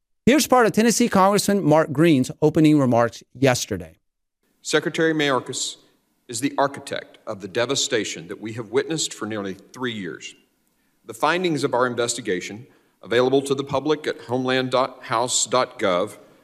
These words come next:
Speaker 2: coupled with the Secretary's refusal to change course on the reckless decisions facilitating this crisis, have left us with no reasonable alternative than to pursue the possibility of impeachment.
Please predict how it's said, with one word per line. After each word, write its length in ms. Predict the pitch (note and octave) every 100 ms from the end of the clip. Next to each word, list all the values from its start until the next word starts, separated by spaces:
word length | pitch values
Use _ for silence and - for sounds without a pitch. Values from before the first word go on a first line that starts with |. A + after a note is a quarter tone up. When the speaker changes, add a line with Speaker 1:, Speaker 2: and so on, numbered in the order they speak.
| _ _ _
Speaker 2:
coupled 320 | - D3 E3 C#3
with 120 | C3+
the 60 |
Secretary's 680 | B2 C#3+ C3 C3+ C3+ B2+ A#2+
refusal 520 | G#2+ - F#3+ E3 G#2
to 100 | G#2
change 400 | G2 C3 C3 B2
course 420 | - E3+ C3 A2
on 100 | A2
the 40 | G#2+
reckless 440 | A2 D3 D#3 C#3+
decisions 580 | - C3+ C3 G2 A2 G#2
facilitating 800 | G#2+ - D#3+ F3 - A2 G#2 G2+
this 160 | B2
crisis, 500 | - B2 G2+ F2+ - - _ _ _ _ _
have 180 | B2 A#2+
left 380 | D#3 F#3 - D3
us 260 | C3+ -
with 280 | A#2+ A2+ -
no 500 | A#2 B2+ C#3+ C#3+ C#3 - - _ _
reasonable 720 | G#2+ C#3+ F#3+ - G#2 G2 A2
alternative 640 | A#2 A#2+ - B2+ F#2 F2+ F2+ - _ _ _
than 100 | G#2+
to 80 | G#2+
pursue 400 | G2 G2+ - E3
the 100 | A2
possibility 720 | - G#2+ - G2+ G2+ F#2 F#2+
of 120 | F2
impeachment. 460 | F2+ E2 F2 -